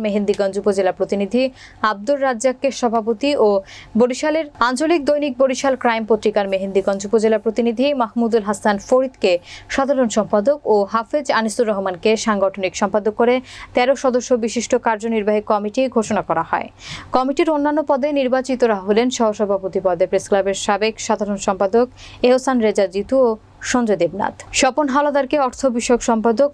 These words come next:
মোস্তাফিজুর রহমান শিপ্রুকে সহসাধারণ সম্পাদক, মোহাম্মদ সম্রাট হোসেনকে প্রচার সম্পাদক, শামীম হোসেন খানকে দপ্তর সম্পাদক, মোহাম্মদ তুহিন হোসেন হানিফকে ক্রীড়া ও সাংস্কৃতিক সম্পাদক এবং সম্মানিত সদস্য পদে জাহিদুল বারী খোকন,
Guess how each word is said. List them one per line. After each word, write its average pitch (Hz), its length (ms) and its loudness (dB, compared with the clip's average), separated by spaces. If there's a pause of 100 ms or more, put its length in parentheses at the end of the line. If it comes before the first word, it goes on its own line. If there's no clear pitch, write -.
মোস্তাফিজুর 214 540 -2
রহমান 185 340 -2
শিপ্রুকে 226 600 0 (460)
সহসাধারণ 226 680 0
সম্পাদক, 220 480 2
মোহাম্মদ 202 260 0 (100)
সম্রাট 208 320 0
হোসেনকে 202 380 0 (160)
প্রচার 247 340 0
সম্পাদক, 170 380 0 (480)
শামীম 247 380 2
হোসেন 247 240 0 (100)
খানকে 226 320 0 (160)
দপ্তর 220 320 0
সম্পাদক, 214 380 2 (100)
মোহাম্মদ 208 340 2
তুহিন 247 300 0
হোসেন 214 320 -2
হানিফকে 202 380 -2 (160)
ক্রীড়া 208 280 2 (120)
ও 180 40 2 (500)
সাংস্কৃতিক 247 580 0
সম্পাদক 208 380 2 (120)
এবং 208 140 -2 (360)
সম্মানিত 254 380 2 (280)
সদস্য 240 320 0 (120)
পদে 180 260 2 (220)
জাহিদুল 196 420 0
বারী 165 220 0
খোকন, 247 280 0